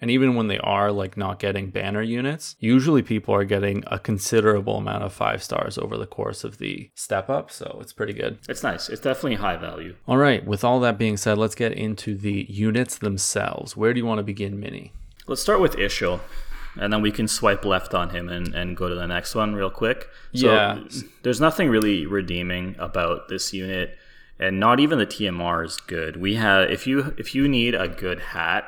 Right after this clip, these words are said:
Speaker 2: that's better than this for an attack slot, use, use the Black Cowl, which is available from a unit that's been in the game pretty much since release. <laughs>
Speaker 1: Yeah, it's
Speaker 2: So
Speaker 1: been around forever.
Speaker 2: it's just,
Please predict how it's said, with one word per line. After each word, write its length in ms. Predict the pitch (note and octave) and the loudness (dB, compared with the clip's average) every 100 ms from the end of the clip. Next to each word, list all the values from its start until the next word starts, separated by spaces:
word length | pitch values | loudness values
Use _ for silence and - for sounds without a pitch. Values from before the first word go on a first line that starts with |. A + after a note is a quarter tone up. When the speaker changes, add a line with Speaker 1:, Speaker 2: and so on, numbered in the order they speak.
| - - - | -10 -20 -10
Speaker 2:
that's 280 | - F2+ - | -4 -4 -4
better 360 | - F2+ F#2+ G2 | 0 2 4 4
than 140 | G2+ | 2
this 200 | A2+ B2+ | 2 0
for 160 | - F2+ | -2 -2
an 80 | D#2+ | -2
attack 400 | D2+ F#2+ F#2+ - | -2 2 2 2
slot, 480 | - A#2+ C3+ C#3+ - - - - | 2 4 4 2 -6 -20 -20 -12
use, 480 | G#2+ A#2 B2 A#2+ - | -4 -2 0 -2 -6
use 480 | C2 G#2 A2+ A#2+ A2 | -6 -2 0 0 -4
the 120 | F#2 | -6
Black 320 | G2 F#2 F2 - | 0 2 2 2
Cowl, 480 | F2 E2+ F2+ F2+ - | -2 2 0 -2 -6
which 240 | F2+ - | -8 -6
is 80 | F#2 | -8
available 640 | E2+ F2 F2+ F2+ F#2 F2+ | -4 -2 0 0 0 -2
from 260 | - F2 F2 | -2 -6 -6
a 80 | |
unit 500 | F2 F2 F2+ F2 - - _ _ _ _ | -6 -4 -2 -2 -4 -12 _ _ _ _
that's 180 | G#2 - | -10 -6
been 160 | - D3+ | 0 2
in 80 | C#3 | 2
the 100 | G2 | 4
game 280 | F#2+ F#2+ | 4 2
pretty 200 | - G#2 | 0 0
much 240 | G2 F#2 - | 2 2 0
since 300 | F#2 F2+ F2 | -4 -6 -6
release. 520 | F2 A2+ - - - - | -2 0 2 2 2 -6
<laughs> 40 | - - | -14 -2
Speaker 1:
Yeah, 340 | C#3 G2+ G2 G#2 | 2 4 4 2
it's 140 | - A#2 | -2 -2
Speaker 2:
So 100 | G#2 | 0
Speaker 1:
been 140 | - | 2
around 280 | - - - | 2 0 0
forever. 420 | - - - - | -6 -6 -4 0
Speaker 2:
it's 180 | A2+ A2 | 0 0
just, 180 | A#2 - | -4 -6